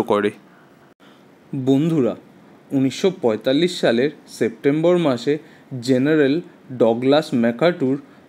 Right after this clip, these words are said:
সুপ্রিম কমান্ড হিসেবে জাপানে যান মিত্রশক্তির পক্ষ থেকে।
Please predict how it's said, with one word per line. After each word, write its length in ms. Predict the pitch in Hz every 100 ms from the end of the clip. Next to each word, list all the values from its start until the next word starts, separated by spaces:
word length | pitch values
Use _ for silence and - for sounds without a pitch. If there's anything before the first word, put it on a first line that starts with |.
| -
সুপ্রিম 460 | 143 120 - 170 190
কমান্ড 440 | - 120 135 160 175
হিসেবে 380 | 180 170 120 139 - - 98
জাপানে 480 | 123 104 127 131 143
যান 200 | 175 214 -
মিত্রশক্তির 840 | 110 127 120 143 135 147 147 196 143
পক্ষ 220 | 120 - -
থেকে। 300 | 110 107 104